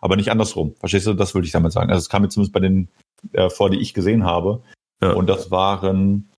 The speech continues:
Speaker 1: genau drei Stück. Ne, vier. Ich glaub, vier habe ich geguckt und dann, ja genau, vier habe ich geguckt und, äh, alles andere habe ich nur so,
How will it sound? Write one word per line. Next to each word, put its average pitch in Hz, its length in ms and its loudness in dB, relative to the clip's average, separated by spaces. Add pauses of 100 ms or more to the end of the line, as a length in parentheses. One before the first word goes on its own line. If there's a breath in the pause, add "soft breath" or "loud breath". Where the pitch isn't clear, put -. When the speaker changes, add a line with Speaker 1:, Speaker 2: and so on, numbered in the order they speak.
(1400)
Speaker 1:
genau 90 840 0
drei 87 280 2
Stück. - 360 -4 (1300)
Ne, 95 140 2
vier. - 400 -2 (1300)
Ich - 100 -8
glaub, 104 180 0
vier 113 220 0
habe 101 120 0
ich 101 120 -10
geguckt - 360 -2
und 85 140 -2
dann, 92 200 2
ja 85 120 4
genau, 82 180 -2
vier 110 220 0
habe 98 120 2
ich 98 100 -8
geguckt 123 380 -2
und, 101 300 -4
äh, 92 280 2
alles 92 280 0
andere 98 240 2
habe 95 120 2
ich 90 80 -4
nur 98 120 2
so, 92 380 0